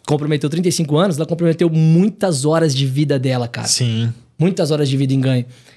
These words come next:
Speaker 1: Então você adiantou um, um sonho que não precisava. Talvez se você focasse em trabalhar e ganhar mais,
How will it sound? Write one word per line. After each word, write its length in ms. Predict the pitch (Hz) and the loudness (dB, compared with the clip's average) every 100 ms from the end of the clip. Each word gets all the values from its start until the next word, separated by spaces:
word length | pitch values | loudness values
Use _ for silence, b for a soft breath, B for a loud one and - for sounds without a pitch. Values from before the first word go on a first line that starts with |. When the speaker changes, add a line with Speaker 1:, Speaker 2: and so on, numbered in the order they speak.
| B | B
Speaker 1:
Então 120 | 160 | -2
você 140 | 190 | 0
adiantou 420 | 160 165 175 180 220 | 0 -2 -2 -2 -2
um, 300 | 214 - 160 | -4 -4 -4
um 20 | |
sonho 280 | - 175 202 | -2 -2 -2
que 60 | |
não 60 | 185 | -2
precisava. 320 | 156 208 175 | -2 0 0
Talvez 280 | 165 160 175 | 0 -2 0
se 40 | |
você 160 | 208 190 | 0 -2
focasse 380 | 196 190 170 185 | -4 -2 -2 0
em 20 | |
trabalhar 320 | 175 170 160 | 0 0 2
e 40 | 151 | 2
ganhar 180 | 156 | 2
mais, 400 | 147 190 202 - | 0 0 -2 -4